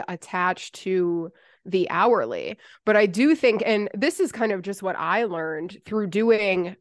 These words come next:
uh, S E O keyword research for the fireplace website, which if you guys need an electric fireplace, like, shameless plug here, um, go to very good fireplaces dot com because they,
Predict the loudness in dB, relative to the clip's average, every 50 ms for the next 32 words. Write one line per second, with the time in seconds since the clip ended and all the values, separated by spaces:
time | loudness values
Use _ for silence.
0 | _ -4 -2 0 0 0 0 -2 -2 -4 -2 -2 -2 -2 -2 -4 -6 -6 -6 -6
1 | -6 -4 -4 -4 -4 -4 -4 -6 -6 -6 -8 -14 -10 -4 0 2 2 4 2 2
2 | 2 0 0 -2 -4 -6 -2 0 2 2 2 2 0 -2 -4 -6 -6 -6 -6 -6
3 | -6 -6 -6 -4 -4 -2 -2 -2 -4 -4 -6 -6 -6 -8 -10 -14 -14 -18 -20 -20
4 | -20 _ _ -8 -4 0 2 2 2 2 2 2 0 0 0 -2 -2 -4 -4 -6
5 | -8 -10 -10 -6 -4 -2 -2 -2 -2 -2 -2 -2 -2 -2 -2 -4 -6 -6 -6 -6
6 | -4 -4 -2 -2 -4 -6 -8 -6 -6 -4 -4 -2 0 2 4 4 4 2 2 -2
7 | -6 -18 _ _ -4 -2 0 0 0 0 0 -2 -2 -4 -6 -6 -6 -4 -2 0
8 | 0 2 2 2 0 -2 -4 -6 -6 -4 -4 -2 -2 -2 -2 -2 -4 -6 -6 -6
9 | -6 -6 -6 -6 -6 -6 -8 -8 -8 -6 -6 -6 -6 -4 -4 -4 -2 -2 -2 -2
10 | -2 -2 -4 -4 -6 -8 -12 -14 -18 -20 _ _ _ _ _ -8 -6 -4 -4 -2
11 | -4 -4 -6